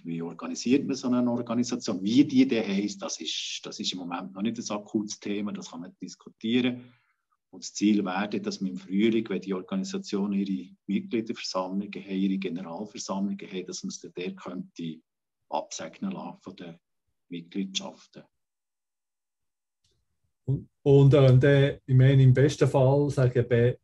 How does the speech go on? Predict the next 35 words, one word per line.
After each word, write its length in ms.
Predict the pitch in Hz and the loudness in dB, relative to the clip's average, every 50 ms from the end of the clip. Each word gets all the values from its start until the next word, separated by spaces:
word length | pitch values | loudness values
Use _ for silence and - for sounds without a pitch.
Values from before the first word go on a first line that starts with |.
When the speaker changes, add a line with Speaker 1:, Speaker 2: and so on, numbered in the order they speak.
| _ _ _ _ _ - | _ _ _ _ _ 2
Speaker 2:
die 60 | 139 | 4
Mitglieder 480 | 139 151 151 151 - 156 147 147 - | 4 4 2 2 2 2 2 2 2
von 120 | 127 143 127 | 0 2 4
beiden 280 | 131 123 135 135 160 | 6 6 6 6 4
Organisationen, 960 | 156 151 147 156 139 147 151 127 - - 147 135 139 143 151 151 147 147 147 - | 2 2 2 2 2 2 -2 -2 2 2 4 4 4 4 4 2 2 0 -2 -4
ich 80 | 135 127 | -4 0
bin 160 | 127 127 151 | 0 0 0
einverstanden, 640 | 170 - 196 - - - 170 170 175 180 180 190 180 | 0 -2 -6 -4 -2 -2 -2 -2 -2 0 0 0 2
und 100 | 147 135 | 2 2
dann 440 | 143 139 151 143 139 139 139 135 127 | 2 2 0 0 0 2 0 0 0
gibt's 460 | - 127 120 117 - - - - _ _ _ _ _ _ _ _ _ _ _ - | 0 0 -2 -2 -4 -8 -18 -20 _ _ _ _ _ _ _ _ _ _ _ -2
eine, 760 | 113 113 120 120 120 120 120 117 117 113 113 110 107 98 95 - 131 | 2 4 6 6 8 8 6 6 4 4 2 0 -2 -4 -6 -4 0
ähm, 560 | 120 117 113 113 113 113 110 110 107 107 104 - - - _ _ _ _ _ - | 2 4 4 4 2 -2 -4 -6 -6 -8 -10 -12 -16 -20 _ _ _ _ _ -10
ähm, 640 | 117 110 110 107 107 104 104 104 104 104 98 - _ _ _ _ _ - - - - - | -8 -8 -6 -8 -8 -8 -6 -6 -8 -8 -10 -12 _ _ _ _ _ -18 -18 -16 -8 -2
so 120 | - 120 | -2 -2
kann 200 | 117 - 123 120 | 0 2 4 4
man 100 | 123 123 | 6 6
die 60 | 120 127 | 8 8
Mitglieder 340 | 135 147 143 170 151 127 | 8 8 6 4 2 2
zusammenzählen 760 | 123 - 131 127 151 196 196 - - 226 220 156 120 110 117 - | 2 0 0 2 2 2 2 2 2 2 4 4 2 0 0 0
von 160 | - 135 127 | 0 0 0
der 120 | 139 147 | 0 -2
Anzahl, 640 | 147 139 143 147 - - 165 151 147 147 147 - - _ _ _ _ | -2 -2 -2 -4 -2 -2 0 2 2 2 0 -2 -4 _ _ _ _
äh, 180 | - 139 139 139 - - | -6 -4 -4 -4 -6 -4
es 180 | 139 127 123 - | -2 -2 0 0
ist, 400 | 135 127 - - - - - - _ - - - _ _ _ _ _ _ _ _ | 0 0 0 -6 -12 -16 -20 -20 _ -20 -20 -20 _ _ _ _ _ _ _ _
gut, 180 | - 143 139 | 0 2 4
es 140 | - 127 - | 4 4 4
wird 180 | 147 143 135 151 | 4 4 4 6
da 100 | 143 143 | 6 6
eine 80 | 143 131 | 6 6
Schnittmenge 600 | 143 143 160 - - 160 156 147 156 165 175 170 | 6 4 2 2 0 0 0 2 2 2 0 2
geben, 300 | - 170 160 156 156 156 | 2 2 2 2 0 0
aber 280 | 143 131 127 139 123 | 0 2 2 4 6
es, 280 | 127 127 127 131 - | 6 6 4 2 -2